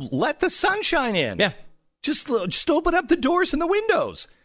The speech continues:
Speaker 1: Let the people see. Trust the American people. But they
Speaker 2: Well,
Speaker 1: don't trust the American people.
Speaker 2: if they trusted the American people, they would have just, uh, acknowledged that we all have impeachment votes coming up in less than one year,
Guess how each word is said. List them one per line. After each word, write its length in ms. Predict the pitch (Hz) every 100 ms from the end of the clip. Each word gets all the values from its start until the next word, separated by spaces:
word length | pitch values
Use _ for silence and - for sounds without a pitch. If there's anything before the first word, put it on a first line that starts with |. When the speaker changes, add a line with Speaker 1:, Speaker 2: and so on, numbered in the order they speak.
| _ _ _ _
Speaker 1:
Let 340 | 123 208 247 -
the 120 | -
people 440 | - 208 - 196
see. 140 | - - -
Trust 680 | - - 196 226 - - 240
the 140 | 196 170
American 580 | 147 147 151 135 120
people. 560 | 107 202 220 - 107 - - _ _ _ _
But 160 | 156
they 140 | 156 185
Speaker 2:
Well, 120 | 143
Speaker 1:
don't 340 | 202 240 - - -
trust 380 | 151 117 -
the 100 | 120
American 440 | 113 101 85 - 82
people. 300 | 82 - 165
Speaker 2:
if 80 | -
they 100 | 190
trusted 380 | - 208 -
the 120 | 98 104
American 320 | 95 82 90
people, 320 | 123 107 87
they 160 | 85 92
would 140 | 90
have 100 | 87
just, 280 | - 101 - -
uh, 120 | 101
acknowledged 680 | 98 98 101 117 113 82 85
that 120 | 95
we 140 | 110 104
all 260 | 123 147
have 240 | 120 123 113
impeachment 540 | 107 - 127 117 98
votes 240 | 101 92 -
coming 320 | 120 101 95
up 120 | 95
in 80 | 95
less 200 | 95 -
than 200 | 98 98
one 180 | 98 87
year, 160 | 92